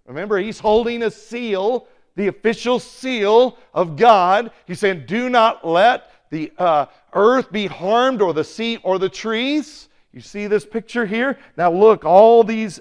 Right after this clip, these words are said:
angels are protecting someone, a group of someones. Uh, whatever these winds are, the four angels are hurl-, holding them back so they don't hurt the sea,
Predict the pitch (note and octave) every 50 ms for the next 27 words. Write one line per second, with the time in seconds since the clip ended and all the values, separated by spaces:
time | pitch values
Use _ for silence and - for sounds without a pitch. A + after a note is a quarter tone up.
0 | - - G3 G#3 G#3 G#3 G#3 D#3+ E3+ E3+ E3+ E3 - - - D3 D3 D3+ D3 -
1 | - E3 - _ - - G3 F#3+ - _ _ - E3 D#3+ D#3 D3+ D3+ D3 _ _
2 | _ - _ _ - - - F3+ E3+ E3+ E3+ D#3+ D3+ D#3 D#3 D#3+ D#3 D#3 E3 E3
3 | E3 - - C3 B2+ G#2+ C3+ F3+ F#3+ F#3 F#3 - C#3 D3+ D3 D3 C#3 C3 _ _
4 | _ _ _ _ _ - - E3+ E3+ E3 E3 D#3+ D#3 E3 E3 E3+ F3+ F#3+ G#3 A#3
5 | A3 - - _ _ _ _ - - D3 C#3 C#3+ D3+ E3+ D#3+ F3+ F#3 F#3+ E3+ F#3+
6 | E3+ F3+ F#3 F3 D3 D3 D#3 F3+ F#3 F#3 F3+ C3+ - E3 F3 F#3 G#3 G3+ E3+ D#3
7 | - E3+ - D#3 - E3+ F3 F#3 F3+ G3+ A3 - D#3+ D#3 C3+ - F3+ F#3 F3 E3+
8 | E3+ E3 - - - E3+ F3+ F3+ E3+ E3+ D#3+ D3+ C#3+ B2+ A#2+ F3+ G3+ G#3+ G3+ -
9 | - C#3+ C3+ C#3+ B2 C#3 D#3 C#3 B2+ B2+ D#3 E3 D#3+ - C#3+ B2+ - - - G#3
10 | G#3 G#3 G#3+ G3 F3